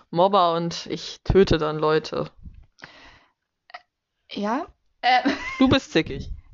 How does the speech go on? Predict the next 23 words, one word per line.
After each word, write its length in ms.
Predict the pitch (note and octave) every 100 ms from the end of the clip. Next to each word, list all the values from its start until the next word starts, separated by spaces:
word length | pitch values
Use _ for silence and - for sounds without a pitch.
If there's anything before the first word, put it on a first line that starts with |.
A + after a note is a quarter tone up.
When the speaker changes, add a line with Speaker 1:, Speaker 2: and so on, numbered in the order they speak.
| -
Speaker 2:
Ja, 460 | A3 G#3+ G#3 G3+ - -
schon. 320 | - - G#3+ -
Also 340 | G#3+ G#3 G#3+
nicht, 240 | G#3+ B3+ C#4
wenn 120 | B3+
ich, 60 | B3+
Speaker 1:
<laughs> 580 | A#3+ A#3+ - - - F5
Speaker 2:
also 160 | B3
nicht, 280 | C4 E4 -
wenn 180 | B3+ C#4
ich 120 | F#4
meine 260 | E4 D#4+ E4
Tage 300 | D4 C#4 C4+
hab, 120 | -
aber 200 | - A3+
die 420 | G#3+ G#3 G3+ G3
Wochen, 400 | G3+ G#3+ A#3 F#3+
so 160 | F#3+ F#3
eine 200 | F3+ F3+
Woche 200 | F#3 G3
davor 400 | G3 E3 - F3+
oder 240 | F3+ E3+ E3
so. 360 | F3 E3 F3